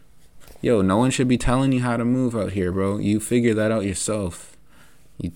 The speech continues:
use this time to fucking reflect and, and, yo, stay positive, because people telling you to move faster and this and that, it's not positive. That's just fucking,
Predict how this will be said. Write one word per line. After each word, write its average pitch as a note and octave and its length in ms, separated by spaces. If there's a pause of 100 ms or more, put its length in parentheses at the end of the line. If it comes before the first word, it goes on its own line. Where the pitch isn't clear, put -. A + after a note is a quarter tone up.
use G#2+ 300
this G#2 160
time G#2+ 220
to G2+ 60
fucking G2 420
reflect F#2 580
and, F#2 180
and, F2 220
yo, G2 280
stay G2+ 280
positive, F#2+ 560
because F#2 300
people A2 320
telling A2+ 360
you G#2+ 120
to G2+ 60
move G#2+ 280
faster G#2+ 560
and G2 280 (520)
this G#2 300
and F#2+ 160
that, G#2 220
it's G2 140
not G#2+ 260
positive. F2+ 460
That's F#2 240
just G2 200
fucking, G2 540